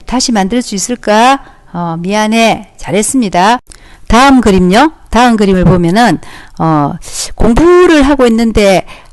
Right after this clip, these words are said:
아빠일 것 같아요. 그죠? 뭔가 가르쳐 주시고 계시죠? 자, 이럴 때 마음을 전하는 말. 그렇죠. "감사합니다.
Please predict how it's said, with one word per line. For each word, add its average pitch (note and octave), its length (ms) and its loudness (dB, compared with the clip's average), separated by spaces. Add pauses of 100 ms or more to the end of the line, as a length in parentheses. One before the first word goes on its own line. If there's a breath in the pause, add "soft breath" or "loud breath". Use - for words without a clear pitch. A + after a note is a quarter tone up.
(200)
아빠일 D#4+ 1000 2
것 G3+ 120 -10
같아요. F#3 360 -2
그죠? A3+ 300 0 (200)
뭔가 A3+ 480 0 (140)
가르쳐 D#4 640 0 (160)
주시고 G#3+ 340 0
계시죠? F3+ 560 0 (340 loud breath)
자, - 140 -12
이럴 D#4 220 4
때 D#4+ 440 2
마음을 G3+ 320 0
전하는 G3 320 0
말. F#3+ 300 0 (960)
그렇죠. - 320 -2 (400)
"감사합니다. C#4+ 1120 4